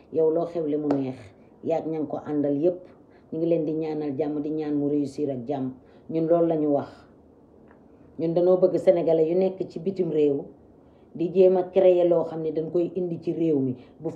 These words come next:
fekkee ni, mais patriote la ñuy wax. Bu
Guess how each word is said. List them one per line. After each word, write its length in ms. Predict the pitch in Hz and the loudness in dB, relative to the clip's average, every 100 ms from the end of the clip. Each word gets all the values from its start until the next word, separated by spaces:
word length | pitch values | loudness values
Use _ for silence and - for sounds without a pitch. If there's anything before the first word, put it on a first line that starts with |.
| - - | -10 -2
fekkee 600 | 196 - - - 202 190 | -2 -2 -4 6 8 8
ni, 280 | 175 214 - - - _ _ - - | 6 2 -6 -18 -20 _ _ -20 -6
mais 220 | 170 180 | 2 2
patriote 640 | 175 - 214 220 208 202 196 | 2 -2 -2 2 4 6 6
la 80 | 202 | 8
ñuy 180 | 202 | 8
wax. 160 | 208 277 - - - - _ _ - _ _ _ _ - _ _ - - - | 6 4 -4 -20 -20 -20 _ _ -20 _ _ _ _ -20 _ _ -20 -20 -20
Bu 80 | 135 | -14